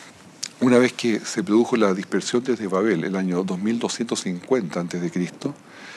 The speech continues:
eh, lo primero que se encuentran enterrados en las partes, los niveles más bajos después de esa época, se encuentran Homo erectus, que está en la fi-, la figura en rojo. Posteriormente, ya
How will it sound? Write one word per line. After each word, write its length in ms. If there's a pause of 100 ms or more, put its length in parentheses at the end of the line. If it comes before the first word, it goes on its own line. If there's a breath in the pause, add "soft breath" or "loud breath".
(320 loud breath)
eh, 260
lo 200
primero 340
que 80
se 100
encuentran 440
enterrados 720
en 80
las 80
partes, 340
los 340
niveles 320
más 220
bajos 540
después 340
de 80
esa 240
época, 380 (440 loud breath)
se 120
encuentran 500
Homo 240
erectus, 420
que 120
está 400
en 160
la 80
fi-, 180
la 120
figura 400
en 200
rojo. 420 (800 loud breath)
Posteriormente, 760
ya 320